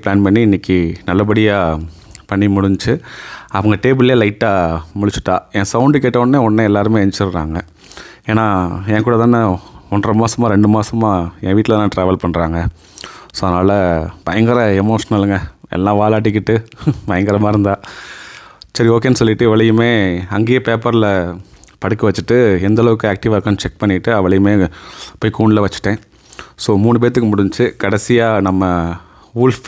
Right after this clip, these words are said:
டெரர். இவங்க கொஞ்சம் ஒரு மாதிரி மென்டலுங்க இவங்க. திருப்பி திருப்பி கடிப்பாங்க. அதனால தான் கழுத்தை பிடிச்சேன். அப்படியுமே டாக்டரை கடிக்க வந்துட்டா அந்த இதுல, பயத்துல. But இவளுக்கும் நல்லபடியா சர்ஜரி முடிஞ்சுச்சு.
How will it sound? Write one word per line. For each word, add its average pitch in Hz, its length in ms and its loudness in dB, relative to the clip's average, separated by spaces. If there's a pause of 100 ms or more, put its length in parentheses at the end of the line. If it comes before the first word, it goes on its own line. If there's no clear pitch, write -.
டெரர். 104 180 0 (520)
இவங்க 120 220 4
கொஞ்சம் 131 340 4
ஒரு 117 120 4
மாதிரி 123 340 2 (520)
மென்டலுங்க 123 340 2
இவங்க. 87 380 -2 (480)
திருப்பி 127 300 2
திருப்பி 110 100 -2
கடிப்பாங்க. 104 600 0
அதனால 107 240 0
தான் 120 460 0
கழுத்தை 120 340 -2
பிடிச்சேன். 107 380 -2
அப்படியுமே 127 520 0
டாக்டரை 104 640 0 (800)
கடிக்க 120 280 0
வந்துட்டா 107 500 2 (400)
அந்த 107 220 0
இதுல, 104 240 2 (100)
பயத்துல. 101 360 0 (760)
But 120 140 -2
இவளுக்கும் 131 360 2
நல்லபடியா 107 400 0
சர்ஜரி 101 220 0
முடிஞ்சுச்சு. 90 440 -4